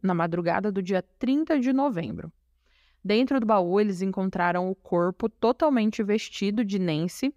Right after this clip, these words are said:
dobrado ao meio. Uma autópsia concluiu posteriormente que o estrangulamento foi a única causa de sua morte.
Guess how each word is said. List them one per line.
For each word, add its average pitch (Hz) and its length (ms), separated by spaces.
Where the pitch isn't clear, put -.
dobrado 226 520
ao 247 120
meio. 160 400
Uma 208 180
autópsia 240 560
concluiu 233 580
posteriormente 262 920
que - 100
o 226 100
estrangulamento 269 920
foi 226 300
a 247 120
única 226 480
causa 180 440
de 175 120
sua 208 220
morte. - 480